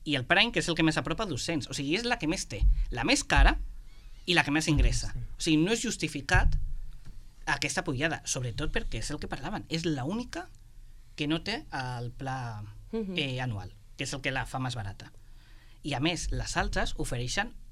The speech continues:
Speaker 1: eh, més coses, perquè, per exemple, a l'H B O pots tenir cinc comptes i pots veure tres simultànies. Aquí estem parlant que tens quatre en la més cara. Al Disney pots tenir-ho a deu dispositius amb set comptes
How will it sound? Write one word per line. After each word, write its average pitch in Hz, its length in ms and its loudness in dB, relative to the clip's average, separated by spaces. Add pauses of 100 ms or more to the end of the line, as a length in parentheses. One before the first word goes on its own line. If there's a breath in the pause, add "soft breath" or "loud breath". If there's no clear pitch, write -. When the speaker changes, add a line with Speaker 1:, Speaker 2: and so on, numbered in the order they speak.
(380)
Speaker 1:
eh, 123 340 -4 (880)
més 131 220 -6
coses, 180 300 -2
perquè, 127 180 -2
per 120 120 -6
exemple, 160 360 -4
a 98 60 -8
l'H 151 160 -4
B 175 160 2
O 196 120 -2 (160 loud breath)
pots - 140 -6
tenir - 200 -2
cinc 180 280 -2
comptes - 480 -4 (340 soft breath)
i 170 100 0
pots 185 200 2
veure 226 260 0
tres - 440 2
simultànies. 123 760 -4 (540 soft breath)
Aquí - 140 -8
estem 156 120 -4
parlant 170 260 2
que - 200 -4 (200)
tens 143 200 -2
quatre 180 360 0 (200)
en 135 160 -6
la 123 100 -2
més 131 220 -4
cara. 101 280 -8 (540 loud breath)
Al 143 160 2
Disney 233 400 0 (140)
pots 175 180 0
tenir-ho 151 340 0 (200)
a 143 140 -2
deu 185 220 -2
dispositius 175 840 -4 (840 soft breath)
amb 147 160 4
set 190 440 2
comptes 143 540 -2